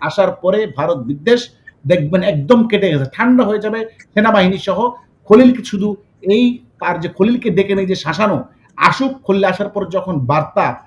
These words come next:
ইউনূস মহলকে জানিয়ে দিবে, অটোমেটিক্যালি ঠান্ডা হয়ে যাবে, একদম তীরের মতো সোজা হয়ে যাবে। জনাব আতার হালদার, আপনি যদি এই বিষয়ে বলতেন।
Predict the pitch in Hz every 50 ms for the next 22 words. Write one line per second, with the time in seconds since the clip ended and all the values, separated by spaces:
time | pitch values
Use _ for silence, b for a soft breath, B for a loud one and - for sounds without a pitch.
0 | b b b - 156 185 214 233 - - - - 160 165 185 190 190 190 185 156
1 | 127 143 143 170 190 190 185 202 220 233 233 240 b b b b - 165 175 202
2 | 208 247 - - 262 214 214 175 135 120 - - _ _ - - 202 226 226 220
3 | 240 208 190 202 185 196 196 196 180 143 147 160 170 156 - 254 294 302 254 233
4 | 220 190 185 - 165 151 160 135 143 143 123 131 127 123 b b b b b 202
5 | 240 247 226 226 226 208 185 175 175 160 165 156 143 156 147 151 156 147 135 -
6 | 135 127 120 117 - - - -